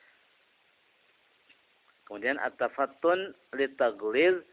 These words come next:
fi hadza wa nahwihi ma'al qat'i bi anna al-qalba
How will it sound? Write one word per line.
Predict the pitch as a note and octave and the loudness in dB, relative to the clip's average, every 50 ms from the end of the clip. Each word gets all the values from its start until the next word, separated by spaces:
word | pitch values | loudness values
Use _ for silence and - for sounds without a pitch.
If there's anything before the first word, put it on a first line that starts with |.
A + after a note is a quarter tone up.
| _ _ _ _ _ - | _ _ _ _ _ -8
fi | A#2+ | -8
hadza | A2 G#2+ A2+ B2 C3 C3+ B2+ B2 B2 A2+ | -6 -4 -4 -2 0 0 0 0 0 0
wa | A2+ A2 G#2 | 0 -2 -4
nahwihi | G#2+ A2 G#2+ - - G#2+ G2+ F#2 G2 A2+ A2+ | -6 -8 -12 -12 -12 -12 -12 -12 -12 -14 -16
ma'al | A2+ A2 F#2+ - G2 A2+ A2 G#2 - - | -14 -14 -12 -10 -8 -8 -8 -10 -2 -2
qat'i | D#3 D#3 - - - C3+ D#3 F3 F3 | -2 -2 -2 -4 -4 -4 -4 -4 -6
bi | C3 A#2+ A#2+ - | -6 -8 -8 -8
anna | - A2 A2+ A2 G#2+ G2+ F#2+ F2+ | -6 -8 -8 -8 -8 -8 -10 -10
al-qalba | - - C3+ C#3+ D3 D3 C#3+ D#3+ F3+ - | -8 -4 -2 -2 -2 0 0 -2 -2 -2